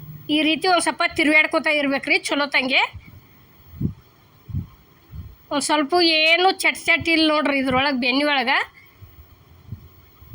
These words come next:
ನೋಡ್ರಿ, ಈಗ ಬೆಣ್ಣೆ ತುಪ್ಪ ರೆಡಿ ಆಗೋದಕ್ಕೆ ಕಾಣಕೈತಿ ನೋಡ್ರಿ ಇಲ್ಲಿ. ಈಗ ಹೆಂಗ್ ಹೆಂಗ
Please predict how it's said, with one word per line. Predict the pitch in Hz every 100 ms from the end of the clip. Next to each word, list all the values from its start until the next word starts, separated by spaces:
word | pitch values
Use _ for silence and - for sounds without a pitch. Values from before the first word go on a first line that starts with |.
| - - - - - - - - - - 269
ನೋಡ್ರಿ, | 285 285
ಈಗ | 262 302
ಬೆಣ್ಣೆ | 320 277 294 302 294 269 -
ತುಪ್ಪ | 330 - 277
ರೆಡಿ | 277 269 277
ಆಗೋದಕ್ಕೆ | 277 262 277 269 262 277 277 - - - -
ಕಾಣಕೈತಿ | 294 277 294 269 254 294
ನೋಡ್ರಿ | 269 262
ಇಲ್ಲಿ. | 254 262 359 508 - - - - - - - - - - - - - - - - - - - -
ಈಗ | 294 285
ಹೆಂಗ್ | 285 285
ಹೆಂಗ | 330 349